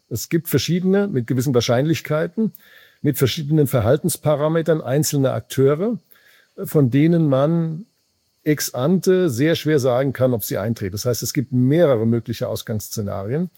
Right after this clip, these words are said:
Und wenn ich mehrere mögliche Ausgangsszenarien mit einer substanziellen Wahrscheinlichkeit habe,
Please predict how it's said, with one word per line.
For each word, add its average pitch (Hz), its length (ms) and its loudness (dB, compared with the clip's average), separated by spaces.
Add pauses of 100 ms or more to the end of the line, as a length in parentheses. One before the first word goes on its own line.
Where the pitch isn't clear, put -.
(600)
Und 139 240 4
wenn 156 140 4
ich 151 200 0
mehrere 160 380 4
mögliche 143 340 2
Ausgangsszenarien 139 840 0
mit 135 200 -2
einer 123 260 0 (340)
substanziellen 165 720 0
Wahrscheinlichkeit 139 840 0
habe, 131 480 0